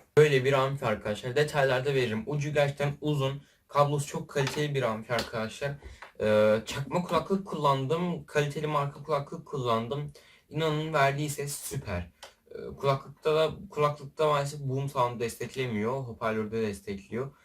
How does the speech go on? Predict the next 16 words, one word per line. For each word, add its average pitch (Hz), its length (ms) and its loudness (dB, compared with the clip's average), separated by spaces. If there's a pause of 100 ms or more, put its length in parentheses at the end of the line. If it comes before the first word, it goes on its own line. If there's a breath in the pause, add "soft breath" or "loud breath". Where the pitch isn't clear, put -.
(140 soft breath)
Eski 120 440 -4
H - 160 -16
D 113 60 -14
S'lerde 110 360 -4
destekliyordu. 110 800 -4 (420 soft breath)
Arkadaşlar 165 600 2
Hi-Res, 151 880 2
e, 113 320 6
ses 135 260 -4
sertifikası 139 760 -4
var. 123 180 2
Yani 123 360 -2 (280 soft breath)
yüksek - 320 -4
kaliteli 127 360 -2
ses - 300 -10
verebiliyor. 120 600 -2